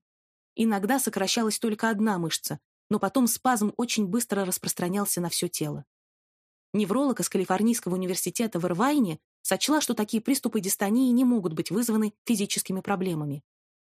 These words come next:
"Не может быть, чтобы у одного человека была и дистония, и паралитическое расстройство",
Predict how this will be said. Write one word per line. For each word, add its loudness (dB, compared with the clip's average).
"Не 4
может 2
быть, 0
чтобы -2
у 2
одного 0
человека 0
была 2
и -2
дистония, -2
и 2
паралитическое -2
расстройство", 0